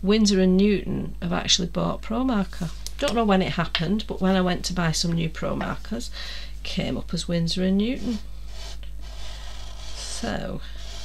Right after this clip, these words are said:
they're a different brand, so they do look different. If I show you the other one, I don't think I've got my black anymore. I think it's gone.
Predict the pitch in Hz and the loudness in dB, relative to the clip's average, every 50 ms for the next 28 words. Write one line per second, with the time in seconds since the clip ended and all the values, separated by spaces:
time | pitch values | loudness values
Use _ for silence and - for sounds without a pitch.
0 | - - 185 170 170 - 214 208 - 247 220 196 196 196 185 170 165 165 - - | -6 -4 -2 -2 0 0 0 0 2 0 0 0 2 4 4 4 4 4 2 0
1 | 180 180 202 202 247 254 247 226 202 - - 196 175 - 190 - - 175 160 - | 2 2 2 4 4 2 4 2 2 0 0 0 -2 -2 -2 -2 -2 0 2 2
2 | - 220 226 226 214 220 208 190 185 180 170 180 196 208 - - - - - - | 2 2 2 2 2 2 2 2 2 0 0 0 0 -2 -2 -4 -6 -6 -6 -6
3 | - - - - - - - - - - - - - - - - - - - - | -6 -6 -6 -6 -8 -8 -8 -8 -8 -8 -8 -8 -8 -8 -8 -8 -8 -8 -6 -6
4 | - - - - - - - - - - - - - - - - - - - - | -6 -6 -8 -8 -8 -8 -8 -8 -8 -8 -8 -8 -8 -8 -8 -8 -8 -8 -8 -8
5 | - - - - - - - - - - - - - - - - - - - - | -8 -8 -8 -8 -8 -8 -8 -8 -8 -8 -8 -8 -8 -8 -8 -8 -8 -8 -8 -8
6 | - - - 233 - 214 196 190 202 202 202 185 180 - 190 - 196 202 202 - | -8 -8 -8 -6 -6 -6 -6 -6 -6 -6 -6 -6 -6 -6 -6 -6 -6 -6 -6 -6
7 | 185 180 165 - - 190 196 202 190 190 196 190 - - 202 180 - - - - | -6 -6 -6 -6 -6 -6 -6 -4 -4 -4 -6 -6 -4 -4 -4 -4 -6 -8 -8 -8
8 | - - - 185 - - | -6 -4 -2 -2 -2 -2